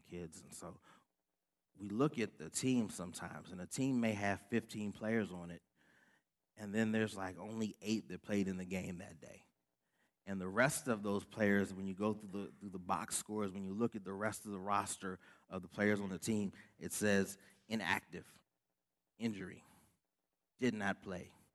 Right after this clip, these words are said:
coach's decision, did not play, coach's decision. So out of fifteen players, only eight played. The other, uh, seven? <laughs> It's the other seven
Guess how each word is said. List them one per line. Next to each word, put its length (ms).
coach's 320
decision, 440
did 160
not 240
play, 300
coach's 340
decision. 420
So 100
out 160
of 80
fifteen 640
players, 500
only 420
eight 300
played. 400
The 140
other, 360
uh, 260
seven? 500
<laughs> 80
It's 140
the 140
other 220
seven 600